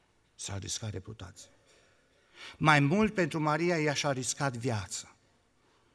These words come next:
După legea scrisă din Vechiul Testament, putea fi omorâtă cu pietre.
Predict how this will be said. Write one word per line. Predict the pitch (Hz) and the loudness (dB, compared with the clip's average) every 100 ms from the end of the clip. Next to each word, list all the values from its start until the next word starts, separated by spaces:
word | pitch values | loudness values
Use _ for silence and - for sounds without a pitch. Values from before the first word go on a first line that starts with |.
| _ _ | _ _
După | - 143 - 151 | -4 -2 4 6
legea | 196 165 180 | 6 6 4
scrisă | 151 - - 185 135 - 113 101 - _ _ _ _ _ _ _ | 4 0 0 0 0 -2 -4 -6 -10 _ _ _ _ _ _ _
din | - 120 | -6 0
Vechiul | 147 143 | 0 0
Testament, | 120 127 - 131 147 | -4 -4 -4 -2 -4
putea | 139 123 143 | -4 -2 -2
fi | - | -2
omorâtă | 135 123 127 143 123 | -6 -6 -6 -6 -10
cu | 113 | -12
pietre. | - 107 - 107 98 | -10 -10 -12 -20 -20